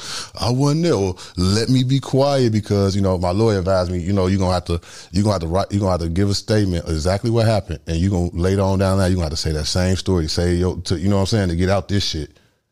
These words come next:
You know what I'm saying? You gotta tell your story. It's self-defense, you know what I'm saying? But it's gonna have to go through the motions.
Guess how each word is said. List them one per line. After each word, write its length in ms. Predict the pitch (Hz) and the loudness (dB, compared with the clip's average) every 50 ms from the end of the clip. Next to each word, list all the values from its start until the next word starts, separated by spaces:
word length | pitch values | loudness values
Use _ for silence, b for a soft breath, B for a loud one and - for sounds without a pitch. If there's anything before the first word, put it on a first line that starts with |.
| _ _ _ _ _ _ _ _ _ _ _ _ | _ _ _ _ _ _ _ _ _ _ _ _
You 80 | 87 90 | -4 -2
know 60 | 92 | -2
what 40 | 92 | 0
I'm 40 | |
saying? 160 | 87 - 87 85 | 0 0 -2 0
You 40 | |
gotta 140 | 85 80 73 | 0 -2 -2
tell 160 | - - - | -2 -2 -2
your 40 | 90 | -2
story. 340 | - - - 107 - 87 78 | -2 -2 -2 0 0 0 0
It's 100 | 78 - | -2 -2
self-defense, 580 | - 87 90 - 85 - - 123 123 92 73 - | -2 -2 -2 -4 -6 -8 -6 -6 -6 -6 -4 -6
you 80 | 98 | -4
know 60 | 90 | -4
what 160 | 87 87 - - | -4 -4 -4 -2
I'm 60 | 92 | -2
saying? 120 | 92 85 | -2 -2
But 220 | 78 87 82 - - | -2 -2 -2 -2 -2
it's 120 | 82 - | -4 -2
gonna 160 | - 87 85 | -2 0 0
have 100 | 85 82 | 0 -2
to 60 | 82 | -2
go 160 | 82 82 85 87 | -2 -2 -2 -2
through 140 | - 95 | -2 -2
the 60 | 92 101 | 0 0
motions. 480 | 110 123 135 - - - 76 71 - | 2 0 0 -2 -4 -6 -10 -10 -12